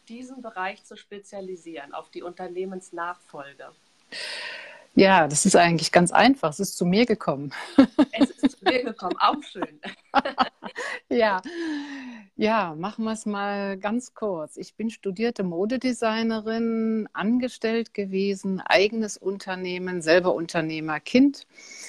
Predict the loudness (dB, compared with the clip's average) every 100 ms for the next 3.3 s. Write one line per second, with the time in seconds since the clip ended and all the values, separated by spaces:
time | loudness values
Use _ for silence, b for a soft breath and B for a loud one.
0 | B B _ 4 6 4 2 2 0 0
1 | -4 -4 2 2 2 0 -2 -2 -4 0
2 | -2 0 -2 -2 -4 -2 0 -2 -2 -4
3 | -4 -8